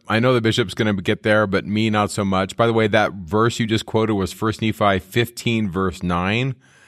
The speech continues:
And that I would cross-reference that right with Alma thirty-three twenty, right? This idea of,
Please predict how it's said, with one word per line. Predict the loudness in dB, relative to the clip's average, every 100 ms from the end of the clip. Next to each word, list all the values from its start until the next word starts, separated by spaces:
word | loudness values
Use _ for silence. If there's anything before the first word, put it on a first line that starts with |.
| -20 _
And | 0 2
that | 2 2
I | 0
would | 0 -2
cross-reference | 0 2 2 2 0 0 0
that | 0 2
right | 2
with | 2 0
Alma | -2 -2
thirty-three | -2 -4 -4 -6
twenty, | -8 -8 -8 -6
right? | -2 -4 -2
This | -2 0
idea | 0 2 0
of, | 0